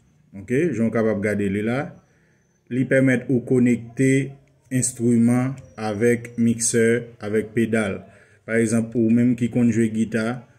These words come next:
ou ta renmen lè w sou sèn, lè w sou yon podyòm pou lib, olye w g on fil ki konekte, ou ka jis itilize sistèm waylè sa a.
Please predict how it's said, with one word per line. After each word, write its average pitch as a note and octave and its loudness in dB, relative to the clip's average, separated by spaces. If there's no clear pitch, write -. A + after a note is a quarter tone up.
ou A#2 -4
ta A#2 2
renmen A#2 2
lè A2 2
w G#2+ -2
sou A2+ 0
sèn, A2+ 2
lè G#2+ 0
w G#2+ -4
sou A2 -2
yon F#2+ -4
podyòm A2 0
pou G#2+ -2
lib, C3+ 0
olye B2 2
w A#2+ 2
g B2 2
on A#2+ 0
fil B2 0
ki A2+ -10
konekte, A#2 0
ou A#2 -8
ka A#2 0
jis G#2+ -2
itilize A2 0
sistèm A2+ -2
waylè G#2 -2
sa - -6
a. - -20